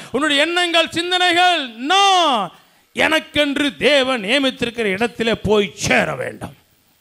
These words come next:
அவனுடைய வருகை சீக்கிரம் இருக்குமானால் நம்ம எல்லாரும் எடுத்துக்கொள்ளப்படுவோம். ஆமென். ஆனால் ஆண்டுடைய வருகை தாமதிக்குமானால் நம்முடைய ஜீவன்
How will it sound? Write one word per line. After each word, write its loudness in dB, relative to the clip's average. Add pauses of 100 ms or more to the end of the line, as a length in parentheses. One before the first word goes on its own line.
(360)
அவனுடைய 0
வருகை 0
சீக்கிரம் -2
இருக்குமானால் 0
நம்ம -6
எல்லாரும் -4
எடுத்துக்கொள்ளப்படுவோம். -8 (440)
ஆமென். -12 (840)
ஆனால் -2
ஆண்டுடைய -2
வருகை 0 (140)
தாமதிக்குமானால் 0
நம்முடைய -4 (360)
ஜீவன் 0